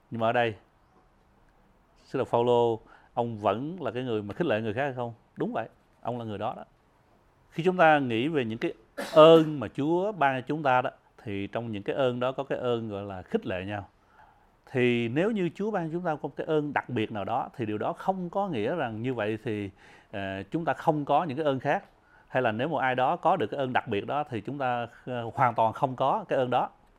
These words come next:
Dĩ nhiên, Chúa trang bị, Chúa ban cho mỗi người có một cái ân tứ khác nhau. Và để rồi chúng ta có thể làm tốt nhất những gì đó qua cái ơn đặc biệt mà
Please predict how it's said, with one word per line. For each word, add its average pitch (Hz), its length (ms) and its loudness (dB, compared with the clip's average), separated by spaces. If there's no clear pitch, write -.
Dĩ 120 140 -2
nhiên, 131 280 -2
Chúa 147 400 0
trang 123 220 0
bị, 98 280 0
Chúa 131 140 -8
ban 120 220 -4
cho 120 80 -6
mỗi 110 220 -4
người 104 280 -4
có 117 140 -6
một 131 80 -10
cái - 100 -10
ân 120 260 -6
tứ 139 260 0
khác 156 200 -4
nhau. 110 240 -4
Và 98 320 2
để 98 160 -2
rồi 110 240 -2
chúng 123 180 -8
ta 120 100 -2
có 123 140 -2
thể 110 360 -2
làm 98 200 -4
tốt 202 260 6
nhất 208 240 -4
những 151 480 -8
gì 113 140 0
đó 110 280 0
qua 117 120 4
cái 147 140 0
ơn 120 200 4
đặc - 160 -2
biệt 101 160 -4
mà 104 120 -8